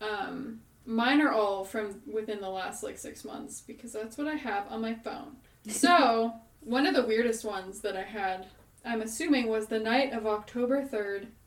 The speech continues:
Speaker 1: Mm.
Speaker 2: twenty twenty. So, my husband and I were living in basically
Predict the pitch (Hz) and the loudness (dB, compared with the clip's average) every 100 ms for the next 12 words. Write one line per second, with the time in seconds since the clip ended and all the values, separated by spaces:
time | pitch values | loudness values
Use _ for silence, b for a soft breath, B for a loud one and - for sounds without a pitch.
0 | - 214 349 240 220 - 214 196 190 - | -10 -4 0 0 0 -4 -8 -8 -12 -14
1 | _ _ - - - 277 269 269 269 269 | _ _ -20 -10 4 10 12 10 8 4
2 | B B B B B - - 240 233 262 | B B B B B -20 -10 -4 -2 -2
3 | 269 294 302 277 220 202 202 208 233 233 | 2 6 6 6 4 0 -2 0 -2 -2
4 | 226 - - 214 208 202 - 214 240 - | -6 -12 -8 -6 -6 -8 2 4 4 -2
5 | 247 233 214 202 202 | -6 -4 -2 -2 -6